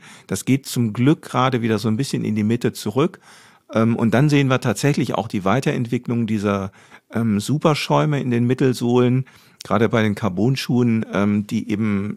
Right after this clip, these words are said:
jetzt laufbarer geworden sind, ne? Also es ist nicht mehr so, wir, wir sagen auch immer gern, die Schuhe sind nicht mehr so kapriziös, sondern sie sind für jedermann, jeder Frau laufbar und, ähm, gut geeignet. Das sind für mich so die, ähm,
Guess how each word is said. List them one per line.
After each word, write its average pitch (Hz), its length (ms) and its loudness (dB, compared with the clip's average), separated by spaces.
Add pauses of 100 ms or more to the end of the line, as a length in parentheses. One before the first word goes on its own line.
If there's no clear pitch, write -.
(160)
jetzt - 300 -8
laufbarer 95 560 -6
geworden - 400 -12
sind, - 360 -12
ne? 113 100 -2
Also 120 200 -4
es 101 120 -8
ist - 160 -6
nicht 131 180 -2
mehr 117 140 2
so, 110 240 0 (400)
wir, - 420 -8
wir 107 140 -4
sagen 104 200 0
auch 110 100 -2
immer 107 120 2
gern, 107 180 2
die 101 100 0
Schuhe 123 260 0
sind 113 180 0
nicht 123 200 -6
mehr 110 100 -2
so 101 140 -6
kapriziös, - 1080 -4 (240)
sondern 92 320 -6
sie 92 80 -8
sind 101 160 -4
für - 80 -6
jedermann, 101 500 0
jeder 95 260 -2
Frau - 260 -4
laufbar 113 580 0 (340)
und, 98 320 -4
ähm, 92 300 -4
gut 95 180 -6
geeignet. 85 600 -6
Das - 360 -14
sind 110 200 0
für 107 100 0
mich 104 240 -2
so 98 260 -2 (320)
die, 101 240 -4
ähm, 90 480 -4